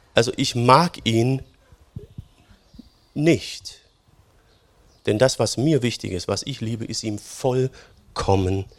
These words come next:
egal. Und so könnte man jetzt noch ganz, ganz viel weitermachen,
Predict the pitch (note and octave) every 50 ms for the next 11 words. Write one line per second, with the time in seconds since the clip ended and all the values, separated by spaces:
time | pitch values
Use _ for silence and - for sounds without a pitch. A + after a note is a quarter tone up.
0 | - - - - _ _ _ _ - - - G2+ - - - - D3 - - -
1 | - - _ _ _ _ _ _ _ _ - - - - - - - - - -
2 | - - - - _ - _ - - - - - - - B2+ - D#3+ D3+ - G3
3 | G3 - F3 F3+ - - E3+ D3+ - - E3 F3 G#3 A#3+ B3 - - - - E3+
4 | E3 G3 F#3+ - - - - - F3 F#3 D#3+ A#2 G2+ F#2 A2+ C3+ - F3 F3 F3
5 | F3+ F#3+ - - B3 C#4